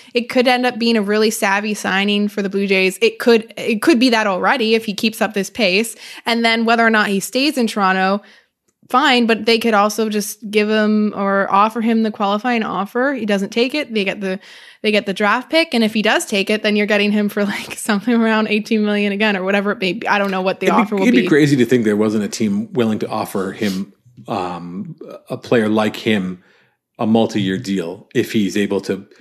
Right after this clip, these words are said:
Speaker 2: sustain being a strong defender at second, at now second and short, uh, and someone who's a league average or above performer. Um, you know, he's thirty, so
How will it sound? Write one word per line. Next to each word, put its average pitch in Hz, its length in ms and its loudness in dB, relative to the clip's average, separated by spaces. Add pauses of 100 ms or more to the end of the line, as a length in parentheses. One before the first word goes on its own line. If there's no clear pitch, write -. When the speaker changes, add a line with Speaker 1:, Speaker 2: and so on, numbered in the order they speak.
(220)
Speaker 2:
sustain 120 920 2 (140)
being 110 460 4
a 95 120 -6
strong 127 320 2
defender 107 420 2
at - 420 -8
second, 107 440 -4
at 120 120 -6
now 107 320 -2
second 98 360 -4
and 95 200 -6
short, 101 440 -2 (360)
uh, 107 220 -2
and 110 120 -4
someone 110 220 0
who's 101 160 0
a 104 60 2
league 104 220 0
average 95 320 -2
or 95 100 0
above 85 400 -6
performer. 92 480 -2 (320)
Um, 98 220 -6
you 107 80 0
know, 95 80 0
he's 104 320 0
thirty, 110 500 2
so 87 420 -4